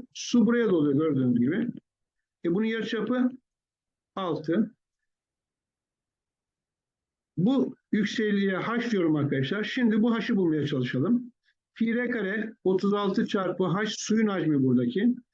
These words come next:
Suyun hacmi ne bulmuştuk arkadaşlar? İki yüz on altı pi bulmuştuk. Bunlar giderse arkadaşlar h buradan karşımıza altı olarak çıkacaktır. Altı çarpı otuz altı şeklinde.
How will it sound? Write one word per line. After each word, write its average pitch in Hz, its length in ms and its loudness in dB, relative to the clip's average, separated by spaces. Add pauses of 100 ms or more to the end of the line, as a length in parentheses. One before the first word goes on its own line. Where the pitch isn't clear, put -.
(180)
Suyun 220 220 -2
hacmi 220 280 0
ne 226 120 0
bulmuştuk 175 380 -2
arkadaşlar? 156 400 -2
İki 196 300 -2
yüz 220 280 -2
on 196 120 -2
altı 175 580 -2 (300)
pi 190 220 -2
bulmuştuk. 131 500 2 (460)
Bunlar 214 240 0
giderse 208 440 -2
arkadaşlar 160 440 -2
h 196 260 -4 (280)
buradan 196 500 0 (1400)
karşımıza 190 680 0 (200)
altı 202 300 0
olarak 190 320 -2
çıkacaktır. - 600 -4 (1080)
Altı 156 240 -4
çarpı 139 320 -4
otuz 156 240 -6
altı 120 320 -2
şeklinde. 127 600 -2